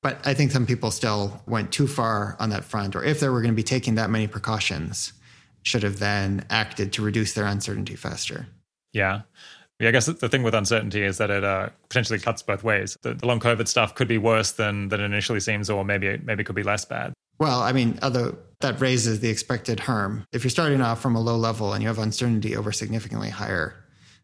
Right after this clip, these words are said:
Speaker 1: then it, it drives that expectation up.
Speaker 2: Yeah. Yeah, that's, that's fair enough. Has our experience over the last eighteen months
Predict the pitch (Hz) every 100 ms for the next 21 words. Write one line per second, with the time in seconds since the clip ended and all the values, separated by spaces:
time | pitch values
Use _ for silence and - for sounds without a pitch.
0 | - 113 107 104 113 98 - - 110 101
1 | 104 95 95 - - - - - 50 -
2 | - _ _ _ _ - 104 98 - -
3 | _ - 107 107 - - 120 - 104 104
4 | 95 - _ _ _ _ _ _ - 202
5 | 233 185 - - - 185 220 - 247 233
6 | 208 170 170 156 170 - 139 131 135 143
7 | - -